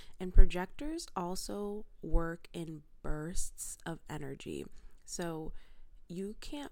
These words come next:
put so much pressure on yourself to be productive as a projector. You have to wait for the burst of energy and the inspiration to strike.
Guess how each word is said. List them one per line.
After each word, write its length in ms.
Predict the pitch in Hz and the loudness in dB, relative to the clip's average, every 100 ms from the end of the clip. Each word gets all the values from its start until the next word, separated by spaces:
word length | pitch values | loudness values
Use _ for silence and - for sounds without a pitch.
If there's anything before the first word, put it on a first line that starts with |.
| - | -2
put 360 | - 196 - | 2 2 -2
so 160 | - 208 | -6 -6
much 320 | 180 - - | -6 -2 8
pressure 480 | - - - - 196 | 10 12 8 4 8
on 120 | 202 | 8
yourself 500 | 208 214 208 208 - | 8 4 -6 -4 -4
to 100 | - | -6
be 220 | 170 175 | 2 12
productive 640 | - 180 - - - 202 196 | 12 12 6 -2 -6 -6 -4
as 160 | 175 165 | -6 -8
a 60 | 170 | -6
projector. 600 | 165 156 151 151 - 202 | -8 -6 -10 -10 -8 -6
You 200 | 185 165 | -6 -6
have 260 | 165 190 | -8 -8
to 100 | - | -8
wait 360 | 269 151 151 - | -4 -2 -2 -4
for 80 | 185 | -6
the 100 | 160 | 8
burst 340 | - 156 - | 10 10 6
of 80 | 165 | -8
energy 540 | 151 156 156 170 170 | -8 -8 -10 -10 -10
and 200 | 165 160 | -10 -10
the 80 | 156 | -10
inspiration 1040 | - 156 - 160 151 151 - 180 175 180 - | -10 -8 2 2 2 -2 0 0 -2 -6 -10
to 120 | 190 | -10
strike. 540 | - - - - - | -10 -10 -10 -12 -16